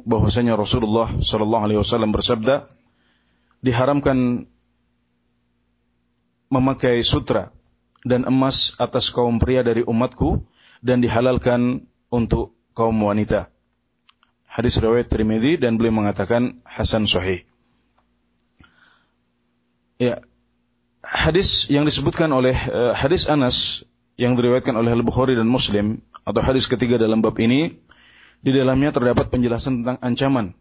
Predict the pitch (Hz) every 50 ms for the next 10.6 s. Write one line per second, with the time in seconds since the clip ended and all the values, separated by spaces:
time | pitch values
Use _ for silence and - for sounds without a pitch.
0 | _ _ - 107 104 107 - - 117 117 113 123 117 - - 117 117 120 120 120
1 | - 127 127 127 131 139 139 - - - 135 123 - - 120 120 117 113 113 110
2 | 120 120 117 110 107 117 - - - _ _ _ _ _ _ _ _ _ _ _
3 | _ _ _ _ _ - - - 131 127 120 113 117 127 131 123 120 131 120 120
4 | 113 113 117 123 - - 139 131 120 117 120 117 98 113 123 131 139 131 - -
5 | - - - - - _ _ - - 120 117 110 113 117 117 117 - 135 127 110
6 | 117 117 110 113 120 120 110 110 120 113 - 120 117 - - 131 135 143 - -
7 | - _ _ _ _ _ _ _ _ _ _ _ _ _ _ - - 123 123 123
8 | 127 131 139 147 - - _ _ _ _ _ _ _ _ _ _ _ _ _ _
9 | _ _ _ _ _ _ _ _ _ _ _ _ _ _ _ _ _ _ _ -
10 | 147 139 139 139 139 135 135 135 143 143 -